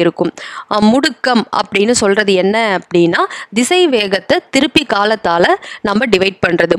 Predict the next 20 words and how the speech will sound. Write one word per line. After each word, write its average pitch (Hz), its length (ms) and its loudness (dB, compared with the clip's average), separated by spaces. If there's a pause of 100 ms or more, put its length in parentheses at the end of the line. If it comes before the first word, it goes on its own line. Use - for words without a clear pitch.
முடுக்கம் 285 400 2
அப்படின்னா 196 340 0
ஒண்ணும் 202 240 2
கிடையாது. 180 280 0 (100)
நம்ம 220 180 0
வண்டி 240 200 2 (100)
ஓட்டும் 185 280 0
பொழுது 175 180 0 (180)
acceleration 208 680 0
கொடுக்குறோம் 190 400 0
இல்லையா, 175 240 0 (440)
அதை 226 120 2 (120)
முறுக்கி 277 360 0
எடுத்துக்கிட்டு 220 460 -2
போன்னு 214 240 0
சொல்லுவாங்க. 180 420 2
அதுதான் 220 260 -2
நம்ம 196 200 -4
தமிழ்ல 196 380 0
முடுக்கம் 233 400 -2